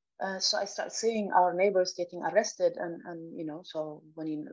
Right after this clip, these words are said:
when you know someone who is arrested here, you know, normally the next day they are going to be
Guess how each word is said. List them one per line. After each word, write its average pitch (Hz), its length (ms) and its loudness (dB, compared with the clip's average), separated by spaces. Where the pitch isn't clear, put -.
when 156 140 -8
you 151 120 -8
know 156 140 -4
someone 156 400 -8
who 156 220 -6
is 147 80 -10
arrested 196 480 -6
here, 190 280 4
you 160 80 -10
know, 160 140 -6
normally 160 500 0
the 165 80 -8
next 170 300 -6
day 165 100 0
they 160 120 0
are 156 100 2
going 160 200 -8
to 160 100 -18
be 156 200 -12